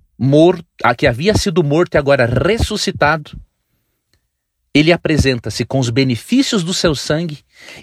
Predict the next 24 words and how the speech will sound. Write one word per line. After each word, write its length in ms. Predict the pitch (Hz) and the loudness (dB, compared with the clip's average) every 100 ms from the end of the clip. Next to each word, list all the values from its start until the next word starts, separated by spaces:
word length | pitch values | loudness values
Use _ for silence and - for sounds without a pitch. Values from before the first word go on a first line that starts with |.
| - | -2
e 80 | 151 | 0
do 140 | 156 | 0
santuário 640 | - 175 165 151 180 175 | 0 -2 -2 0 0 0
celestial, 520 | - 156 143 - 131 | -4 -4 -4 -4 -2
amigo 280 | 123 117 110 | -2 -4 -4
ouvinte. 400 | 107 98 95 113 | -4 -4 -6 -8
Cristo 380 | - 127 - 127 | -6 -8 -6 -8
pode 420 | - 120 123 107 | -2 0 0 -2
disponibilizar 1040 | 120 107 - 131 135 143 135 131 107 117 120 | -10 -12 -6 -4 -4 -6 -8 -6 -2 -2 -2
para 240 | 113 110 | -2 -2
nós 480 | 98 92 95 - - - - _ | -2 -4 -6 -8 -14 -16 -20 _
todos 540 | 147 180 196 180 175 185 | 2 4 4 2 -2 -2
os 120 | 160 | -2
benefícios 760 | 147 160 156 - 143 151 143 | -4 -4 -6 -8 -8 -6 -4
do 80 | 127 | -6
sacrifício 640 | 120 127 113 107 107 - 98 | -4 -4 -6 -8 -8 -8 -8
dele. 340 | 90 78 85 - _ _ _ _ _ _ | -8 -10 -14 -20 _ _ _ _ _ _
A 100 | - | -12
presença 500 | - 87 82 107 120 | -8 -6 -4 -2 -2
do 100 | 123 | -4
Espírito 420 | 117 - 117 117 | -6 -4 -6 -6
Santo 300 | - 117 107 | -8 -8 -8
entre 240 | 107 101 92 | -10 -10 -8
nós, 460 | 92 95 95 - | -8 -8 -12 -16